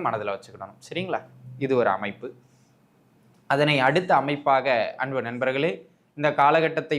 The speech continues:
பொறுத்த மட்டிலும் வேற என்ன சிறப்புகள் உண்டு அல்லது எங்கு கவனமாக இருக்கணும் அப்படின்னு கேட்டுக்கிட்டீங்கன்னாங்க, இந்த காலகட்டம் உங்க வீட்டுல இருக்கின்ற ஏதேனும் எலக்ட்ரானிக்ஸ் ஐட்டங்களாக இருக்கலாம், அல்லது வண்டி வாகனங்களாக இருக்கலாம், அதுல ஏதாவது சின்ன சின்னதா பழுது ஏற்பட்டு பழுது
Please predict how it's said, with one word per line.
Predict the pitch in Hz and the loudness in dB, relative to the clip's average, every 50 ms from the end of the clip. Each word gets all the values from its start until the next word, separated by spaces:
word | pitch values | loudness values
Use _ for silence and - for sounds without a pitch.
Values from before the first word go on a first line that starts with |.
| 127 - | -4 -4
பொறுத்த | 127 123 120 127 127 | -6 -6 -4 -6 -6
மட்டிலும் | 123 117 117 123 127 127 120 127 | -8 -6 -6 -6 -8 -8 -6 -2
வேற | 139 143 160 160 156 | 2 2 2 2 2
என்ன | 156 160 160 151 - | 0 -2 -6 -6 -6
சிறப்புகள் | - 139 139 139 143 - 147 131 135 127 117 113 | -6 -4 -4 -4 -6 -8 -8 -8 -6 -8 -8 -12
உண்டு | 123 127 123 143 151 170 - - - | -12 -8 -4 -4 -4 -4 -4 -4 -4
அல்லது | 127 131 127 123 127 120 | -4 -4 -4 -4 -4 -6
எங்கு | 127 143 147 131 117 | -6 -6 -6 -4 -2
கவனமாக | 120 120 127 135 135 131 131 131 127 123 123 110 113 | -2 -2 -2 -4 -4 -2 0 0 0 -2 -4 -6 -6
இருக்கணும் | 123 127 - - - 127 123 120 - - 95 | -6 -6 -2 -4 -2 -2 -2 -6 -4 -2 -2
அப்படின்னு | 107 110 120 135 135 - | -2 -2 -2 -6 -6 -6
கேட்டுக்கிட்டீங்கன்னாங்க, | 117 107 107 104 107 104 107 101 101 98 98 92 92 95 113 139 190 196 - _ _ _ _ _ _ _ _ _ _ - | -6 -6 -6 -6 -10 -10 -14 -16 -16 -18 -20 -18 -12 -8 -6 -6 -6 -8 -12 _ _ _ _ _ _ _ _ _ _ -6
இந்த | - 135 143 - - | -2 -2 0 2 4
காலகட்டம் | 135 131 143 160 170 151 139 - - 160 170 202 202 - - _ _ _ _ _ _ _ - | 4 6 6 6 6 4 2 2 0 -2 -2 -2 -6 -10 -18 _ _ _ _ _ _ _ -6
உங்க | 147 139 143 139 | -2 0 2 2
வீட்டுல | 165 196 175 175 185 180 165 | 0 -2 0 0 2 2 2
இருக்கின்ற | 160 - 165 165 160 151 160 185 190 196 190 - 156 | 2 0 -2 -6 -4 0 2 2 4 2 2 0 -2
ஏதேனும் | 151 151 156 156 160 170 160 147 | 0 2 2 2 0 -2 -2 0
எலக்ட்ரானிக்ஸ் | 147 156 170 165 - - 175 180 175 175 175 160 - - 135 131 | 0 0 0 0 -2 -2 0 2 2 2 0 -4 -6 -4 -4 -4
ஐட்டங்களாக | 127 120 139 127 127 127 123 120 117 117 113 | -4 -8 -10 -8 -4 -2 -2 -2 -2 -4 -8
இருக்கலாம், | 110 - 117 117 117 120 - - | -10 -6 -2 -2 0 0 0 -2
அல்லது | 139 143 147 156 147 139 120 | -2 -2 -2 -2 -4 -4 -4
வண்டி | 127 127 147 156 175 165 147 | -6 -6 -4 -4 -4 -2 0
வாகனங்களாக | 139 131 123 131 127 127 123 123 120 120 117 113 113 | 0 0 -2 -4 -12 -10 -6 -4 -4 -4 -4 -6 -10
இருக்கலாம், | 110 - 120 123 - - | -10 -6 -4 -4 -2 0
அதுல | 139 147 147 147 143 | 0 0 0 0 0
ஏதாவது | 147 147 156 151 - - | 0 0 0 -2 -8 -14
சின்ன | 151 147 139 - | -14 -14 -12 -12
சின்னதா | 143 139 135 143 143 143 - | -12 -8 -6 -6 -6 -2 -2
பழுது | 139 156 170 165 165 143 135 | -2 0 0 -2 -4 -4 -4
ஏற்பட்டு | 131 131 - 131 123 - 170 - - | -4 -4 -8 -10 -10 -10 -10 -4 -2
பழுது | 160 165 185 202 202 | 0 0 0 -2 -4